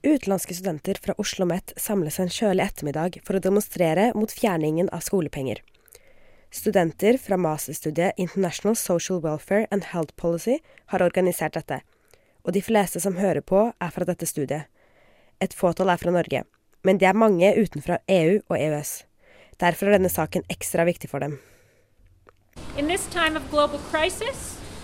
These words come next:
Speaker 2: we must speak out together to ensure that our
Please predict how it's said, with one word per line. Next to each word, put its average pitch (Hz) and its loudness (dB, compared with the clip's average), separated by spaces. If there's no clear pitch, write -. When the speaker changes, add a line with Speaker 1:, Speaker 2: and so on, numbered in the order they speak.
Speaker 2:
we 330 2
must 330 0
speak 370 -2
out 302 2
together 277 0
to 285 -4
ensure 262 -6
that 226 -4
our 302 4